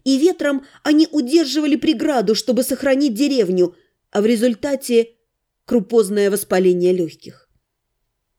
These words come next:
Дата смерти моего деда установлена ориентировочно. Согласно записи в книге актов гражданского состояния,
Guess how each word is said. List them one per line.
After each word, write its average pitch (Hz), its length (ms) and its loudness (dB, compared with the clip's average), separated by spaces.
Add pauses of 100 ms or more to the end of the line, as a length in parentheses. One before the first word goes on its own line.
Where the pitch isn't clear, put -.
(200)
Дата 247 360 0
смерти 247 420 -2
моего 233 300 2
деда 240 360 0
установлена 226 680 0
ориентировочно. 220 1040 -6 (560)
Согласно 190 600 2
записи 175 520 -2
в - 80 -10
книге 196 440 -2
актов 180 340 -4
гражданского 185 600 -2
состояния, 202 800 0